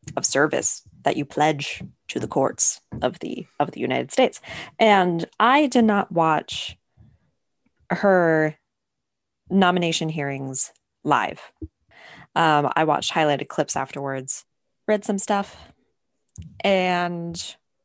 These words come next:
one of the things that I would like to call attention to is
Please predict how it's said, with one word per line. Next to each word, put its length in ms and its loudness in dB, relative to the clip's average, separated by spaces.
one 260 0
of 80 0
the 80 -2
things 360 -6
that 80 -4
I 60 2
would 100 -4
like 120 -6
to 80 -14
call 300 -4
attention 600 -8
to 500 -6
is 640 -4